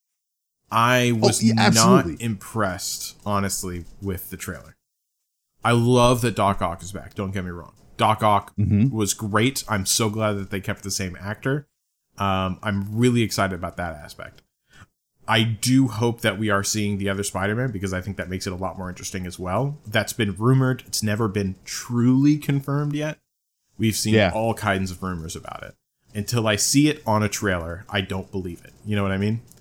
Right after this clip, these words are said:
Speaker 2: Yeah,
Speaker 1: Um,
Speaker 2: that may be the one thing that gets me to go see the movie when it first comes out because, like,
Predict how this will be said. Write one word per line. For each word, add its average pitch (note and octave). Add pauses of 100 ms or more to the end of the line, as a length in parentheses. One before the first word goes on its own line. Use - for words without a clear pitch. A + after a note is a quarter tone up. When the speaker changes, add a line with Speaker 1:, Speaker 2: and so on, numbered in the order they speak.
(440)
Speaker 2:
Yeah, G2+
Speaker 1:
Um, F#2+
Speaker 2:
that B2+
may C#3
be A#2+
the G#2+
one G2+
thing F#2+
that E2+
gets G2
me F#2+
to G2
go E2+
see F#2
the E2+
movie F2
when E2+
it -
first D#2+
comes D#2
out D#2
because, E2 (420)
like, E2